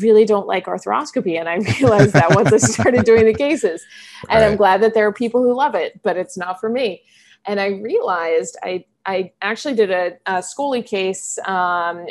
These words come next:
Speaker 1: when I was in my, um, when I was in one of my A I rotations, and I'd really liked it. I thought it was really fascinating. It was literally a thirteen-hour neuromuscular scoli, which you'd think would be such a drag.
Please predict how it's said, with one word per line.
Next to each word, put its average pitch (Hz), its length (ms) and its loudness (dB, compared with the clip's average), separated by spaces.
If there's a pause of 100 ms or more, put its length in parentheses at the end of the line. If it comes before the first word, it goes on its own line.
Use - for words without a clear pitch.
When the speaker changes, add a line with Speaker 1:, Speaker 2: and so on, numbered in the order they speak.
Speaker 1:
when 190 180 -6
I 180 140 -2
was 190 180 -4
in 175 320 -8 (140)
my, 170 580 -6
um, 160 580 -12 (220)
when 196 160 -4
I 170 80 -6
was 175 140 -10
in 185 100 -8
one 180 120 -6
of 170 60 -10
my 165 120 -8
A 170 220 -6
I 262 180 -2
rotations, 165 800 -6 (220)
and 208 100 -2
I'd 208 160 -2
really 320 240 -2
liked 214 340 -2
it. - 260 -10
I 190 80 -6
thought 190 180 -4
it 190 40 -2
was 185 140 -6
really 214 200 0
fascinating. 190 500 -8
It 160 100 -8
was 185 160 -10
literally 175 340 -4
a 165 80 -4
thirteen-hour 170 1040 -6
neuromuscular 175 560 -6
scoli, 170 460 -6
which 170 180 -12
you'd 175 120 -12
think 180 200 -12
would 180 100 -10
be 165 140 -10
such 170 280 -8
a 175 40 -12
drag. 160 500 -10